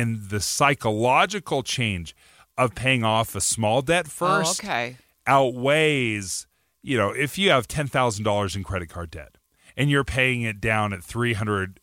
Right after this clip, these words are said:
Speaker 1: dollars a, a month, you just don't see huge gains. And it, you look at it and you're like, "Oh, I'm still years out from paying
Speaker 2: Can I,
Speaker 1: this."
Speaker 2: can I give you a different perspective?
Speaker 1: Okay.
Speaker 2: So I did the credit card calculator just before the show.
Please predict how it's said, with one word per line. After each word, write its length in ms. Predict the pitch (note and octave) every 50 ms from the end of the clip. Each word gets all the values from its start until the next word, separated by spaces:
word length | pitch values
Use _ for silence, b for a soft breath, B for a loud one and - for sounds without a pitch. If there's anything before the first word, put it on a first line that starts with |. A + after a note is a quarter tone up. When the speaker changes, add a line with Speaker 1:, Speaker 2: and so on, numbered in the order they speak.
| _ A2+
Speaker 1:
dollars 540 | G#2 A2 G#2+ G2+ G2+ G2 F#2 F#2 F#2 D#2+ F#2
a, 180 | F#2+ F2 D#2 - -
a 140 | G2 F#2+
month, 440 | G2 A2 B2+ D3 C#3+ A#2+ A#2+ A2 - b b b b b b
you 220 | - B2 C3+ D3 A#2
just 360 | G2+ - D3+ D#3 D3 - -
don't 300 | D3 B2+ B2 A#2+ A2+ G2
see 380 | - - - C#3 C3 B2 A2+
huge 640 | G2+ - - - - B2+ A#2+ A2 G2+ F#2 F#2 F#2+ F2
gains. 680 | - A#2 B2 C3 A#2+ G2+ F2 E2 E2 D#2+ E2 E2 - - B B B B B
And 160 | A#2+ B2 A#2
it, 140 | A2 G2 - _ _ _ -
you 200 | C3+ B2+ A#2 A2+
look 240 | G#2 A2 A2+ - -
at 140 | A2+ A2 A#2
it 40 |
and 100 | A#2 A2+
you're 100 | G#2+ G2+
like, 160 | F#2+ F#2+ F#2 G2+
"Oh, 220 | G#2+ G2 F2 D#2 D#2+
I'm 120 | D#2+ D#2+
still 340 | - - - - G2+ F#2 F#2
years 680 | F#2+ F#2 F#2 F#2+ G#2 B2 D#3 F3 F3+ F3 D#3 A#2 F#2+
out 220 | A2+ F#2+ F#2 F2+ E2
from 180 | - G#2 F#2
paying 220 | F2 - - G#3 G3
Speaker 2:
Can 80 | E3+
I, 100 | G2+ D#2
Speaker 1:
this." 80 | - -
Speaker 2:
can 140 | - F#3+ G3
I 60 | F#3+
give 180 | F3 G3 F#3+
you 100 | F#3+ G3
a 60 | F3+ D#3
different 300 | D#3 D3 - E3+ E3 -
perspective? 560 | E3+ E3 - - F3 D#3+ - F#3 F3+ F#3 A#2
Speaker 1:
Okay. 160 | A#2 C3 - b b b
Speaker 2:
So 120 | - -
I 60 | F3
did 180 | D#3+ E3+ F3 D#3+
the 340 | D3+ D#3+ D3+ D3 D3 C3+ - _ _ _ -
credit 240 | - F#3+ F3 F3 -
card 260 | - E3 D3+ D3+ -
calculator 720 | - - D#3+ C#3 - D3+ C3+ B2 A2+ - A#2+ A2 - - - - - - -
just 160 | - C#3+ C3 -
before 240 | D3 - - D3
the 120 | C3+ - B2
show. 400 | - - D#3+ C3 G#2+ E2+ -